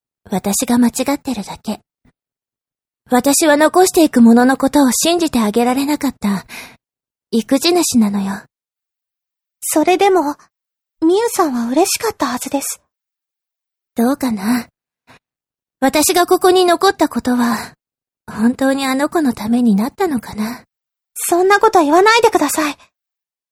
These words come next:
Speaker 2: え、風子さん。私、みゆさんとお話をしてみたいです。
Speaker 1: 妹と？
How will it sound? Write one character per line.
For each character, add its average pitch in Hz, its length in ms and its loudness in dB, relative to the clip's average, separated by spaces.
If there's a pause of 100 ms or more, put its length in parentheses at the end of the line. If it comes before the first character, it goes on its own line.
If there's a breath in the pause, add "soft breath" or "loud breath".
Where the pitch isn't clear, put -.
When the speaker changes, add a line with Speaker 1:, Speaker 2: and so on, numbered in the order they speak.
(1800)
Speaker 2:
え、 - 20 -2
風 440 180 6
子 415 120 4
さ 349 220 2
ん。 - 20 -10 (560 loud breath)
私、 320 420 0 (420)
み 359 80 0
ゆ - 20 2 (140)
さ 480 160 2
ん 311 60 0
と 247 140 2
お 247 40 0
話 392 400 2
を 494 80 4
し - 80 -8
て 480 140 2
み 480 80 0
た 508 160 4
い 466 40 6
で 403 120 4
す。 - 180 -6 (1080)
Speaker 1:
妹 381 500 4
と？ - 120 -16